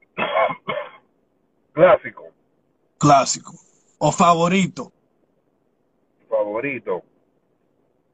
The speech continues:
Speaker 1: Ya, lo mano. Eh, kick, kick, ok, hay varias, ¿entiendes? Porque no, no, no es una solamente.
Speaker 2: Dime
Speaker 1: Pero
Speaker 2: tres,
Speaker 1: mira,
Speaker 2: dime tres.
Speaker 1: Tres, tres. Kick, kick, kick the door, de Biggie Smalls.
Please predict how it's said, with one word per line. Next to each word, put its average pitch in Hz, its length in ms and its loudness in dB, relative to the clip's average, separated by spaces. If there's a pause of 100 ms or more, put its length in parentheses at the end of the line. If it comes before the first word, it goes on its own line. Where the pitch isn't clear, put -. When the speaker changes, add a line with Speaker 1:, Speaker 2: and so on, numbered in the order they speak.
Speaker 1:
Ya, 107 200 4
lo 98 140 -2
mano. 104 420 -4 (460)
Eh, 110 240 -6 (280)
kick, - 180 -20 (160)
kick, - 180 -12 (180)
ok, 135 160 0 (220)
hay 127 120 0 (100)
varias, 131 420 4
¿entiendes? 120 420 -2
Porque 110 180 -4
no, 113 120 -4
no, 120 240 -6
no 131 100 -8
es 143 220 0
una 131 220 -2
solamente. 123 640 -4 (240)
Speaker 2:
Dime 214 380 6
Speaker 1:
Pero 185 100 -2
Speaker 2:
tres, 196 200 2
Speaker 1:
mira, 143 120 0
Speaker 2:
dime 185 280 0
tres. 165 380 -4 (680)
Speaker 1:
Tres, 165 360 4
tres. 160 280 2 (180)
Kick, 185 220 -4 (240)
kick, 185 240 -4 (360)
kick 185 240 -8
the 202 140 4
door, 170 440 6 (340)
de 139 140 2
Biggie 170 360 0
Smalls. 120 300 -4